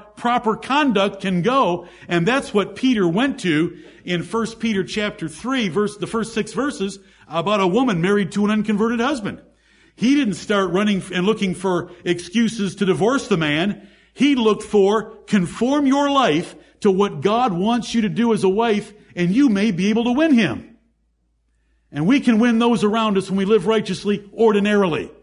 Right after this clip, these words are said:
If you're guarding your tongue, and if you're doing what's right,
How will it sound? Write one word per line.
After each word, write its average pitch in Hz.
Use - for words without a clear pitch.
If 147
you're 226
guarding 226
your 247
tongue, 202
and 185
if 165
you're 170
doing 226
what's 247
right, 196